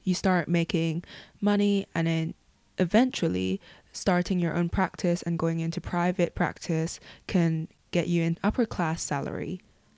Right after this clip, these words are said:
But for the reality, it's a lot of work, and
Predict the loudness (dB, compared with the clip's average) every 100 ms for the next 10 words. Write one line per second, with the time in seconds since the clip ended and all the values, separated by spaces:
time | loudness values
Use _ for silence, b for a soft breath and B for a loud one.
0 | _ 0 2 2 -2 -4 -6 _ _ -20
1 | -2 2 4 2 0 0 -2 0 2 4
2 | 2 0 -2 -2 -2 -6 b b _ 0
3 | 0 -2 -2 -2 0 -2 -2 -4 -4 -10
4 | -8 -4 -2 -2 -4 -6